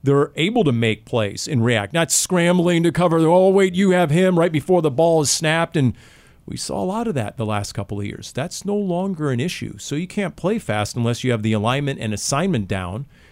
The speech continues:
And Kaiser White, in a very underrated way, has been integral to that process. So right now, there's no question he's the defensive M V P of this team for all those reasons, not to mention he had fourteen tackles and a game-sealing pick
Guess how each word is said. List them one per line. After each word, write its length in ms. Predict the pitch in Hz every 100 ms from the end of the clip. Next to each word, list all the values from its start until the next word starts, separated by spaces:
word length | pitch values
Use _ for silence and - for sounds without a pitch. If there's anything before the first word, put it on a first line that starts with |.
| _
And 100 | -
Kaiser 380 | 113 147 143 156
White, 340 | 131 160 190 147
in 140 | 117
a 40 |
very 200 | 110 143
underrated 540 | 135 135 151 131 123 101
way, 480 | 113 180 160 117 127 _ _ - _ -
has 140 | 110
been 160 | 98 113
integral 500 | 214 302 202 98 - _ _ - - - -
to 100 | 127
that 280 | 117 107 - -
process. 680 | - 110 85 - 101 - - - - - - -
So 240 | - 123
right 220 | 117 202
now, 320 | 185 190 233 - _ _ _ _ _ _
there's 160 | 185 139
no 100 | 123
question 380 | - 143 131 110
he's 200 | 123 95
the 100 | 98
defensive 500 | 123 - 117 110 104
M 160 | 110
V 140 | 104 92
P 180 | 107
of 80 | 101
this 160 | 92 -
team 380 | 120 110 101 - _ _
for 140 | - 120
all 160 | 127
those 240 | 131 123 95
reasons, 340 | 117 104 104
not 140 | 165 151
to 60 |
mention 260 | 156 123 131
he 60 |
had 120 | 113 -
fourteen 440 | 160 131 135 120
tackles 400 | 127 123 117 110
and 80 | 110
a 40 |
game-sealing 540 | 107 120 107 123 110 95
pick 460 | - 139 107 -